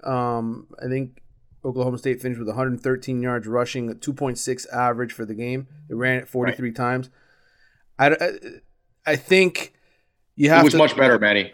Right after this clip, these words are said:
Speaker 2: It was much
Speaker 1: It,
Speaker 2: better.
Speaker 1: it, it was, but it, I think it also was a product of a team that, a,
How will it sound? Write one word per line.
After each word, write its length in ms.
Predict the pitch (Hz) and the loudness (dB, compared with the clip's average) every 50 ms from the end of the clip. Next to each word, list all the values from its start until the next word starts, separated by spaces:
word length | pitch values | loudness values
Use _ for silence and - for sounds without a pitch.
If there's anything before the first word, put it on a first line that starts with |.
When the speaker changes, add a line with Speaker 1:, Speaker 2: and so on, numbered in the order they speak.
| - - | -2 0
Speaker 2:
It 40 | |
was 140 | 135 156 156 | 0 0 2
much 160 | 175 180 185 | 2 2 2
Speaker 1:
It, 60 | 185 - | 4 6
Speaker 2:
better. 260 | 170 196 - - - | 6 6 8 6 6
Speaker 1:
it, 100 | 208 - - | 2 4 6
it 160 | 202 190 190 | 6 6 6
was, 560 | 185 165 175 180 196 208 226 240 262 240 185 | 6 6 8 8 10 10 10 8 8 6 4
but 180 | 151 156 175 165 | 2 4 6 6
it, 100 | 170 165 - | 6 6 6
I 120 | 170 170 | 4 4
think 160 | 165 202 196 | 6 6 6
it 60 | 190 175 | 8 8
also 300 | 180 185 190 - 202 175 | 8 8 6 6 4 4
was 160 | 175 165 156 | 4 4 4
a 60 | 156 | 2
product 500 | 131 - 160 147 147 151 151 151 131 - | 4 6 6 8 8 8 8 6 2 0
of 380 | - 151 147 147 143 139 131 127 | 2 6 8 8 8 8 6 4
a 100 | 139 135 | 0 -2
team 640 | 127 - - 170 165 160 160 160 160 156 147 143 | -2 -2 -2 2 4 6 6 6 6 6 4 4
that, 540 | 139 143 139 135 135 131 131 131 - _ _ _ _ _ _ _ _ _ _ - | 2 4 4 4 2 2 0 -2 -4 _ _ _ _ _ _ _ _ _ _ -4
a, 140 | 135 139 | -4 -4